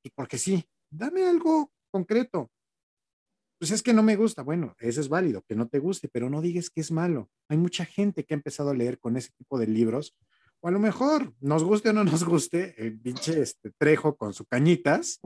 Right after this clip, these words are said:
que bueno, no es precisamente un, este, un almohadón de plumas o un gato negro, pero que sigue vendiendo un chingo de cosas esa, eh, esa cosa,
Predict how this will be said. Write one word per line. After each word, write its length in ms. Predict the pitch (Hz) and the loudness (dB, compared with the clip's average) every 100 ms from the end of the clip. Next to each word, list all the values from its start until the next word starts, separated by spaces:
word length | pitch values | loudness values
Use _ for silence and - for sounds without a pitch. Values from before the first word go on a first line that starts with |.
| - - - - _ _ _ _ - | -10 -8 -8 -10 _ _ _ _ -4
que 100 | 127 | 0
bueno, 360 | 143 131 117 | 2 2 2
no 220 | 117 143 | 2 2
es 120 | 170 - | 2 2
precisamente 880 | 139 127 160 151 151 143 151 143 | 0 0 0 0 0 -2 0 0
un, 380 | 123 135 131 123 | 0 -2 -4 -6
este, 720 | 98 - - - 139 110 104 _ _ _ | -8 -12 -14 -12 -10 -10 -12 _ _ _
un 140 | 151 147 | 0 2
almohadón 360 | 131 120 135 | 4 4 4
de 80 | 127 | 2
plumas 760 | - 135 156 160 139 123 110 | 4 6 6 6 2 0 -4
o 60 | 113 | -4
un 100 | 135 | 0
gato 240 | 135 160 | 0 2
negro, 460 | 165 208 170 185 311 _ _ _ _ - | 2 4 2 0 -2 _ _ _ _ -2
pero 340 | 233 233 247 | 0 0 -2
que 100 | - | -4
sigue 240 | 165 220 220 | -4 -2 0
vendiendo 380 | 208 214 220 | 0 0 -2
un 80 | 208 | -2
chingo 300 | - 214 214 | -4 -4 -4
de 160 | 208 - | -6 -6
cosas 360 | 190 180 185 | -8 -6 -6
esa, 420 | 185 - 196 180 - | -6 -4 -4 -4 -4
eh, 220 | 175 170 | -6 -2
esa 260 | 175 180 190 | -4 -2 -4
cosa, 460 | 185 170 180 208 | -2 -2 0 -4